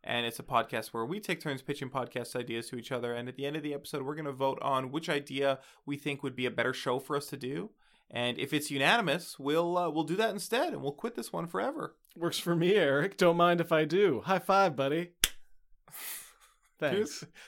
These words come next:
Speaker 1: Piers likes to do a s-, this fun little bit where he
Speaker 2: Eh.
Speaker 1: says, "High five," and then claps his hands.
Speaker 2: Eric likes to do this fun little bit where he pretends he doesn't like high-fiving me. Eric, tell the people at home. Tell them you like high-fiving
Speaker 1: I
Speaker 2: me.
Speaker 1: don't. It makes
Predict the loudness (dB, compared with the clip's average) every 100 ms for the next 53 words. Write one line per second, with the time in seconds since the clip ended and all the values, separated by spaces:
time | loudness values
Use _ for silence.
0 | -4 -4 0 -2 -2 0 2 2 -2 -6
1 | -4 -4 0 2 2 0 -2 0 -2 -4
2 | -16 -20 -18 -2 2 2 2 2 2 6
3 | 6 8 8 8 6 2 -4 2 4 4
4 | 0 -2 0 0 -4 -12 -18 -20 -4 0
5 | 2 0 -2 -4 -4 -4 -4 -6 -6 -6
6 | -6 -6 -6 -4 -4 -4 -4 -6 -6 -6
7 | -6 -6 -6 -8 -10 -10 -10 -8 -8 -8
8 | -12 -12 -14 -18 _ _ _ _ _ _
9 | -18 -18 -2 2 2 2 2 4 2 -2
10 | -2 -6 -6 -8 0 2 4 2 0 -2
11 | -6 -6 -6 -6 -6 0 4 6 4 2
12 | 4